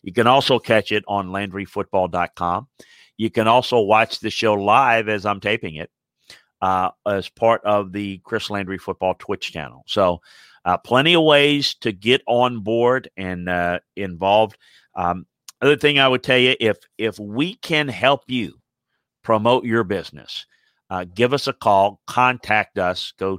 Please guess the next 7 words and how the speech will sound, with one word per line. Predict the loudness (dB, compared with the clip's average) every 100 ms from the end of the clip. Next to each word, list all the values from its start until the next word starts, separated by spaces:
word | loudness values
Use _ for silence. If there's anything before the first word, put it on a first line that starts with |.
| -8
to | -8 -8 -8 -14 _ _ _
contact | 0 0 2 0 0
Chris | -2 -2 0
at | -4
landryfootball | -4 -6 -6 -6 -6 -6 -2 0 0
dot | 0 -2
com, | -2 -2 -4 -8